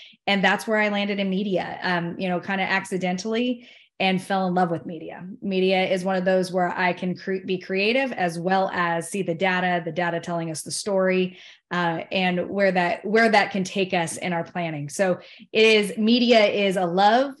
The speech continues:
and I absolutely am so thankful and grateful for the career I've been able to have in it.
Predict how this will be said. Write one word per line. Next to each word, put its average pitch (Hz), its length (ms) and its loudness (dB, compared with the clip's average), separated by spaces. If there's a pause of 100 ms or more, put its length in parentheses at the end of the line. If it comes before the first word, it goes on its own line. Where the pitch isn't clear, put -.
(120)
and 180 400 0
I 185 280 -2
absolutely 190 760 0
am 180 160 -2
so 214 260 2
thankful 202 420 -4
and 180 120 -2
grateful 185 340 -2
for 175 320 -4
the 175 80 -2
career 180 400 -2
I've 165 140 -2
been 160 100 -6
able 160 200 -8
to - 60 -8
have 160 280 -10
in - 100 -16
it. - 140 -18